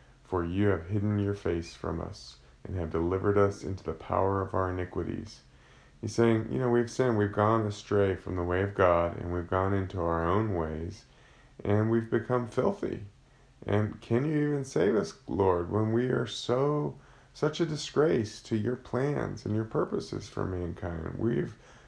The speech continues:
built up this, this way of life that is completely separate from you. We have become an unclean people. And you are hidden from us. We don't even know you anymore. We can't,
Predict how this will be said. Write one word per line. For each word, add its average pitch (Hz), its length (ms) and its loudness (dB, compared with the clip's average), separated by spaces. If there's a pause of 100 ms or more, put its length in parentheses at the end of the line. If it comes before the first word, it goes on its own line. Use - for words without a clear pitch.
(220)
built 147 320 2
up 143 340 -2 (140)
this, 113 600 0 (340)
this 110 340 -10
way 113 360 4
of 135 200 -2
life 127 460 0
that 113 120 0
is 117 160 -6
completely 151 640 -6
separate - 640 -4 (180)
from 107 420 -4
you. 117 480 -2 (680)
We 123 320 2
have 120 280 -2
become 117 720 0 (600)
an 117 180 0
unclean 139 560 0
people. 165 400 -2 (1120)
And 123 220 2
you 139 80 2
are 143 140 0
hidden 170 360 0
from 107 240 0
us. 85 220 -4
We 113 100 4
don't 139 240 2
even 135 240 -2
know 156 140 0
you 180 180 0
anymore. 98 420 0
We 107 140 -2
can't, 135 380 -2